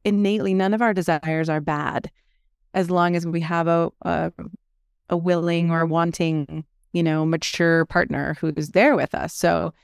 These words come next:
I think the sacredness comes in when we recognize, oh, a lot of the shame that we've held about what we want or what we like doesn't actually have to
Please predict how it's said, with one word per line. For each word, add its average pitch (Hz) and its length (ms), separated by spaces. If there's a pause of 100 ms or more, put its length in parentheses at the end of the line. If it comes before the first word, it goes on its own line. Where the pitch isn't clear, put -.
(340)
I 185 100
think 175 500 (260)
the 180 100
sacredness 175 800
comes 165 260
in 170 160
when 165 100
we 160 100
recognize, 165 760
oh, 185 180
a - 40
lot 165 200
of 160 100
the 170 160
shame 165 560
that 160 140
we've 147 220
held 160 260
about 156 400
what 170 220
we 165 200
want 156 360
or 160 80
what 160 180
we 180 120
like 196 720 (760)
doesn't 190 280
actually 175 880
have 214 420
to 170 520